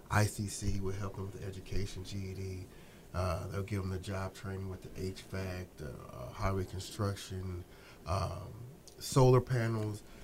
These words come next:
We also have about ten different businesses that'll give them livable wage jobs, you know, starting off anywhere between twenty-eight to forty dollars an hour. Um, even if they've been to prison, even if they don't have any experience, they're willing to train them.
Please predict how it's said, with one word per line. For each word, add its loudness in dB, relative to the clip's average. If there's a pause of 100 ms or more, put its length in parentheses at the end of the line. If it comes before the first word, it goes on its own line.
(160)
We 10
also 12
have 6
about 0
ten 2
different 0
businesses -4
that'll -6
give -6
them -4
livable -2
wage -6
jobs, -8
you -4
know, 0
starting 6
off -4
anywhere -4
between -6
twenty-eight 4 (420)
to 2 (260)
forty -2
dollars 2
an -4
hour. -4 (480)
Um, 6
even 6
if 2
they've 0
been 0
to -4
prison, 10
even 6
if 6
they 0
don't -4
have -4
any -6
experience, 8
they're -4
willing -6
to -12
train 12
them. 4